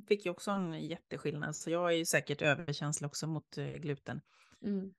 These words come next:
Speaker 1: Jag tror att när jag gjorde allergitestet så hade jag en viss, ett visst utslag på det faktiskt. Men
Speaker 2: Mm.
Speaker 1: inte som, eh, så som jag hade på, på äggvitan.
Speaker 2: Nej. Ja, det hade jag också. Eh, på just, eh,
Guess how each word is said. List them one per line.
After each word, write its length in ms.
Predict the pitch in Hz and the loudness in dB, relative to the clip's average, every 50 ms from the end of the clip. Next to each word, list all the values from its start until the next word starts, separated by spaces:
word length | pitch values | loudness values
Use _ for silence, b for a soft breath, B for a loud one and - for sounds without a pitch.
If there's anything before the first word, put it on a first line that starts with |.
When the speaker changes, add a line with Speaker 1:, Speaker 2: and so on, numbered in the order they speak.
| _ _ _ _ _ _ _ _ _ _ _ _ _ _ _ _ _ _ _ _ _ _ | _ _ _ _ _ _ _ _ _ _ _ _ _ _ _ _ _ _ _ _ _ _
Speaker 1:
Jag 140 | - 165 165 | 0 0 4
tror 160 | - 185 170 | 8 8 8
att 120 | 160 151 | 8 6
när 100 | 156 185 | 4 4
jag 140 | 185 175 170 | 6 8 10
gjorde 440 | 185 208 190 - 208 196 151 160 160 | 10 10 10 8 4 4 8 10 10
allergitestet 920 | 170 175 185 190 208 202 180 - - 160 151 - - - - - 180 - - | 10 10 8 6 4 2 2 2 2 0 0 -2 -8 -8 -6 -6 -6 -6 -4
så 600 | - - 196 190 190 190 190 185 185 185 180 180 | -2 -2 -2 0 0 0 2 4 6 6 6 4
hade 300 | 180 - 185 156 147 165 | 4 2 0 2 4 4
jag 260 | 190 196 170 160 156 156 | 6 8 8 8 6 6
en 40 | 156 | 4
viss, 480 | 165 160 151 - - - - - - - _ _ - - | 4 2 2 0 -4 -6 -6 -6 -8 -12 _ _ -14 -12
ett 160 | - - - | -8 2 6
visst 260 | 185 196 - - - | 6 6 6 6 6
utslag 840 | - 196 185 160 - - - - - 208 220 240 185 139 135 135 143 | 8 8 8 8 6 2 4 6 8 10 12 12 12 12 12 12 10
på 240 | - - 185 160 135 | 10 10 12 10 10
det 100 | 143 190 | 8 6
faktiskt. 640 | - - 156 - - 147 131 123 - - - - - - _ _ _ _ _ _ _ | 2 -2 -8 -8 -8 -6 -4 -4 -4 -6 -6 -10 -18 -20 _ _ _ _ _ _ _
Men 120 | - 165 175 - | 0 2 6 8
Speaker 2:
Mm. 100 | 226 - | 8 8
Speaker 1:
inte 280 | 262 - - - - 165 | 8 4 -2 -2 -2 2
som, 340 | - 165 151 151 151 151 | 4 4 4 4 4 4
eh, 180 | 151 147 143 170 | 4 4 4 4
så 240 | 165 - - 175 165 | 2 2 2 4 2
som 180 | - - 165 | 4 4 6
jag 60 | 151 151 | 8 10
hade 260 | 175 151 139 156 147 | 10 10 10 6 6
på, 340 | - - 147 143 143 143 139 | 8 8 8 8 6 4 4
på 180 | - - 165 - | 6 6 6 6
äggvitan. 720 | 147 151 143 139 143 135 147 160 165 - - - 139 147 - _ _ _ _ _ _ | 4 0 -2 -2 -2 0 0 -2 -2 -4 -8 -8 -8 -8 -10 _ _ _ _ _ _
Speaker 2:
Nej. 280 | - 196 196 190 202 208 - _ _ _ _ - - - _ | -12 -12 -10 -10 -12 -14 -16 _ _ _ _ -20 -20 -14 _
Ja, 120 | - 226 233 | 4 8 10
det 80 | 247 | 10
hade 160 | 285 302 277 294 | 10 12 12 12
jag 140 | 269 233 | 12 12
också. 420 | 226 233 - - 233 185 - - - - - 196 | 12 10 6 2 2 2 2 0 -6 -10 -6 -4
Eh, 1080 | 196 196 196 190 190 190 185 190 190 196 190 190 190 190 190 - - - - - - - - _ - _ _ _ _ _ _ _ | -2 -2 -2 -2 -2 -4 -6 -6 -6 -8 -8 -10 -10 -10 -12 -12 -12 -14 -14 -16 -18 -20 -20 _ -20 _ _ _ _ _ _ _
på 120 | - 208 | -2 0
just, 420 | 202 190 190 185 - - - _ - | 0 0 -2 -4 -6 -12 -14 _ -8
eh, 240 | 190 180 180 180 | -6 -6 -6 -8